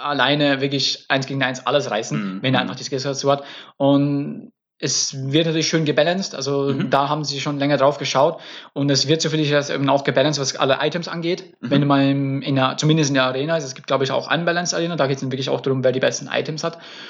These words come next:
Speaker 1: ähm, weil es ist ein Free-to-Play-Spiel, ne? Es wird als Free-to-Play-Spiel am Ende releasen, wenn es rauskommt. Wir haben jetzt, äh, die Vorbesteller genommen, das heißt, wir haben noch einen Monat, äh, Boni-Abo und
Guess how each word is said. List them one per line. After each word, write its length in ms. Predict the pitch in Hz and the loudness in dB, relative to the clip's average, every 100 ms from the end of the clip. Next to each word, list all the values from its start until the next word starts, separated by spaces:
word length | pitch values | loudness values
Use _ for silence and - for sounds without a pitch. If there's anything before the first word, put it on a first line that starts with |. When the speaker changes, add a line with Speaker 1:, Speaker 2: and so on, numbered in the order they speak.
| - - - | -18 -18 -4
Speaker 1:
ähm, 460 | 139 135 139 139 131 - - | 4 4 4 2 -2 -6 0
weil 180 | 120 165 | 0 0
es 100 | 160 | -2
ist 140 | 170 | -4
ein 80 | 175 | 0
Free-to-Play-Spiel, 640 | 165 165 - 147 - 101 | 0 0 0 -2 -4 -10
ne? 240 | 104 143 160 | -8 -8 -6
Es 180 | 127 147 | -2 2
wird 140 | 156 | 2
als 180 | 147 135 | 0 -2
Free-to-Play-Spiel 640 | 156 151 - 143 151 151 | -4 -4 0 0 2 0
am 80 | 135 | 2
Ende 260 | 135 143 123 | 2 2 2
releasen, 640 | 123 156 190 208 208 - - - - | 4 4 6 6 4 -6 -20 -18 -2
wenn 120 | 143 | 0
es 180 | 151 139 | 2 4
rauskommt. 560 | 143 160 - 160 156 | 2 2 0 0 0
Wir 140 | 143 143 | 0 2
haben 140 | 147 | 0
jetzt, 280 | 139 - - | -2 -4 -4
äh, 160 | 143 123 | -4 -4
die 80 | 123 | 2
Vorbesteller 540 | 160 190 - 180 180 | 2 2 0 0 0
genommen, 300 | 180 175 185 | -2 -4 -2
das 100 | 139 | 0
heißt, 160 | 135 139 | 0 0
wir 80 | |
haben 100 | 139 | 0
noch 140 | 131 127 | 0 0
einen 420 | 123 123 123 135 | -2 -2 -4 -2
Monat, 440 | 135 147 147 135 - | 2 4 4 2 0
äh, 600 | - - 156 135 131 127 | -8 -6 0 4 4 4
Boni-Abo 960 | 123 139 165 185 190 165 160 160 160 165 139 135 | 4 4 4 4 4 4 2 4 4 2 0 0
und 240 | 139 135 | -2 -6